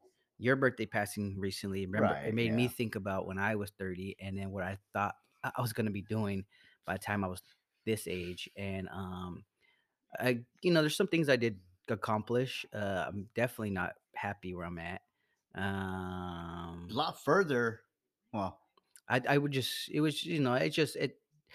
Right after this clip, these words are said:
Speaker 1: I, I mean, you know, it's still celebrating the little wins, so, I mean, I'm still doing better than a lot of people could be doing, and, and I'm just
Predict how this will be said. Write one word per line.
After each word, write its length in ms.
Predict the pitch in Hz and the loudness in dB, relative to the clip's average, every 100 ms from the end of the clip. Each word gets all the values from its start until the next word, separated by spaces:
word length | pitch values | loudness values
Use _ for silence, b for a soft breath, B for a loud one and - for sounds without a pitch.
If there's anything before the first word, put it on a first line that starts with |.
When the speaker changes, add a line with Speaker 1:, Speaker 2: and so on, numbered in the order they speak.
| B B | B B
Speaker 1:
I, 120 | 147 - | 0 2
I 100 | 156 | 2
mean, 320 | 139 131 120 - - | 4 4 0 -8 -4
you 100 | 135 | 0
know, 180 | 123 127 | 2 2
it's 220 | 123 120 | 0 -2
still 160 | 147 127 - - | -4 -4 -10 -12
celebrating 400 | - 131 131 127 | -6 -4 -4 -6
the 60 | 120 | -6
little 220 | 117 113 | -4 -4
wins, 300 | 98 101 107 | -4 -4 -6
so, 180 | - 104 | -2 0
I 140 | 107 | 0
mean, 140 | 120 123 | 0 -2
I'm 80 | 131 | -6
still 200 | - 139 | -6 -4
doing 280 | 123 117 | -2 0
better 220 | 110 104 107 | 2 2 2
than 240 | 101 98 b b b _ 107 | 2 0 b b b _ -2
a 80 | |
lot 180 | 101 104 | 2 2
of 60 | 101 | 0
people 240 | 107 - | -6 -6
could 180 | - 101 | -6 -4
be 80 | 101 | -4
doing, 380 | 92 101 101 101 | -4 -2 0 0
and, 160 | 101 | -2
and 160 | - 107 | -2 -2
I'm 120 | 113 | 0
just 240 | 120 113 | -2 -4